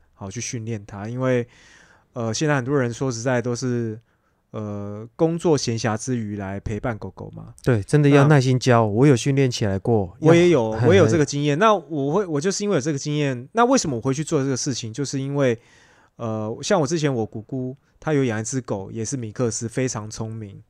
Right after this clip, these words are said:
Speaker 2: 嗯。
Speaker 1: 那她后面好像也是，呃，内脏出了一些问题吧，哦，然后反正就也是走掉了。
Speaker 2: 嗯。
Speaker 1: 但是，呃，她在那个狗狗年轻的时候就会有问题，就是因为我三姑是上班族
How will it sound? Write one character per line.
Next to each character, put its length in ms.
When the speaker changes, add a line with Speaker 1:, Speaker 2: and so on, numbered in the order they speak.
Speaker 2:
嗯。 180
Speaker 1:
那 140
她 120
后 180
面 200
好 80
像 160
也 60
是， 680
呃， 280
内 180
脏 180
出 220
了 80
一 40
些 180
问 200
题 200
吧， 220
哦， 160
然 120
后 80
反 140
正 80
就 100
也 60
是 140
走 240
掉 200
了。 100
Speaker 2:
嗯。 80
Speaker 1:
但 160
是， 380
呃， 880
她 540
在 200
那 80
个 100
狗 140
狗 140
年 160
轻 120
的 80
时 80
候 80
就 160
会 120
有 60
问 160
题， 80
就 120
是 80
因 80
为 40
我 340
三 220
姑 100
是 100
上 200
班 180
族 220